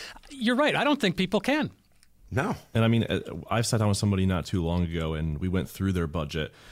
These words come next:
Speaker 3: Um, and as I was looking through it, they had listed all their monthly fixed expenses, right? And like, "Well, here's how much we spend a month," right? So I quickly flipped through it, and something I didn't see on there is two major expenses, right? I was like,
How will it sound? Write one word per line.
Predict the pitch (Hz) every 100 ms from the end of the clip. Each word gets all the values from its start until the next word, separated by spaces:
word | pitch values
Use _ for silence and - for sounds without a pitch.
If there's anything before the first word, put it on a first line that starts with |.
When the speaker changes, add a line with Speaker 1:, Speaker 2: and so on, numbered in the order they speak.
| - -
Speaker 3:
Um, | 87 82
and | 73 -
as | 95
I | 95
was | 87
looking | 101 104 85
through | - 143 117
it, | - - - -
they | 110
had | 95
listed | 107 104 107
all | - 92
their | 90 87 85 -
monthly | 92 92 - 87
fixed | - 107 98 -
expenses, | - - - 76 - 55 55
right? | 78 64
And | 87
like, | 92
"Well, | 113
here's | - 175 147
how | 131
much | 123 110 -
we |
spend | 92 - 80 80
a |
month," | 76 58 -
right? | 76 76
So | -
I | 95
quickly | 101 117 - 92
flipped | - 98 -
through | - 113 98
it, | 82 - - - - -
and | - 110 110 107 101 - _ _ -
something | - 120 113
I |
didn't | 101 92
see | - 123 120
on | 80
there | 71 80 95
is | -
two | - 85 92 - -
major | 85 80 87
expenses, | 98 - 139 76
right? | 90
I |
was | 87
like, | 92